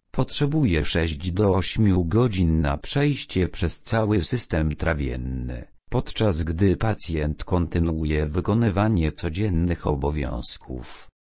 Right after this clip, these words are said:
Kapsułka dostarcza około czterdzieści tysięcy obrazów i przez fale radiowe wysyła je do małego odbiornika noszonego przez pacjenta.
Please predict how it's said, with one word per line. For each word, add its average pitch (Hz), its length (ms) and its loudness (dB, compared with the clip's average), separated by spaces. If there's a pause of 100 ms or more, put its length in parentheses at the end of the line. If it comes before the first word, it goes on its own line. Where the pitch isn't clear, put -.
(260)
Kapsułka 90 800 0
dostarcza 90 800 0
około 104 520 2
czterdzieści 95 800 -2
tysięcy 69 640 -2
obrazów 82 880 -2
i 156 160 2
przez - 360 -2
fale 90 400 0
radiowe 101 720 0
wysyła 101 480 2
je 98 240 2
do 92 200 4
małego 85 580 2
odbiornika 87 920 0
noszonego 95 720 2
przez - 460 -2
pacjenta. 78 840 -2